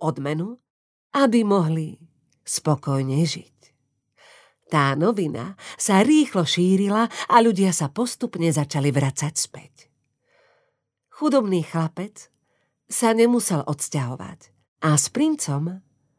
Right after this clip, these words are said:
boli odvtedy nerozluční kamaráti.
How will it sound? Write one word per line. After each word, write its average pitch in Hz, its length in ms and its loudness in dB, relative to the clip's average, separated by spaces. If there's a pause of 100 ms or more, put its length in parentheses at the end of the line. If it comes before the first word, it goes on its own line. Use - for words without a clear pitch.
(240)
boli 151 400 4
odvtedy 170 720 -4 (640)
nerozluční 226 1040 0
kamaráti. 139 960 -10